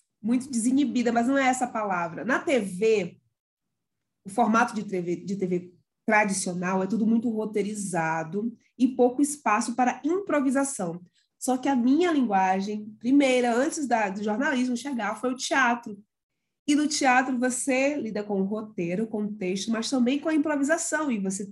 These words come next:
tem liberdade corporal. O teatro me deu expansão, liberdade corporal, liberdade de fala,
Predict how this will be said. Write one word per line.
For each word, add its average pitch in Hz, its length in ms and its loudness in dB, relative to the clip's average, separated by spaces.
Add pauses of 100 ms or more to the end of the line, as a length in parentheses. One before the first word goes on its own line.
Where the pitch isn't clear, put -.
tem 294 160 0
liberdade 202 640 2
corporal. 175 680 -4 (380)
O 190 60 -4
teatro 247 400 0
me 254 100 2
deu 185 240 0
expansão, 190 960 -2 (320)
liberdade 208 600 2
corporal, 170 680 -4
liberdade 196 480 -2
de 175 160 -10 (280)
fala, 185 600 2